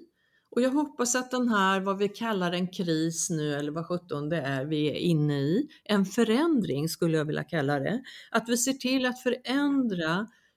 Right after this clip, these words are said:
födandevården någonting som, som ger mer trygghet för alla. Och du som inte har eller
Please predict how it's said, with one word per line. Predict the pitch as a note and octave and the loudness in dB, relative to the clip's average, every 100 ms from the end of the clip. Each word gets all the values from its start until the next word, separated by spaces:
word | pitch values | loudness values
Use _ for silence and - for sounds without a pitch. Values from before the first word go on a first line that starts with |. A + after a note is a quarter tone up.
| _ - | _ 0
födandevården | B3 G#3+ E3+ F3 F3 F3 A#3 C#4 C4+ G3 E3 E3 E3 | 4 4 2 2 2 2 4 6 6 4 4 2 -2
någonting | F#3+ F#3+ F3+ F#3+ F3 E3+ G#3+ - | 0 0 0 0 0 0 -2 -6
som, | - - G#3 G3 - _ | -4 -2 0 -2 -6 _
som | - A3 G#3 | -8 -2 0
ger | G3 G3 | 2 2
mer | F#3+ F3+ | 2 0
trygghet | F3 F#3+ E3 E3+ | 0 -2 0 -2
för | E3 F3 | -2 0
alla. | E3 D#3 D3 F3+ - | 0 0 -2 -4 0
Och | A#3 A3+ | 0 2
du | B3+ B3 | 0 0
som | B3+ B3+ | -2 0
inte | B3+ A#3+ A#3 A3+ A3+ - _ _ | 0 0 2 2 0 -6 _ _
har | - A#3+ D4 D4 A#3 | -2 2 2 4 4
eller | A3 A3 G#3+ | 4 4 2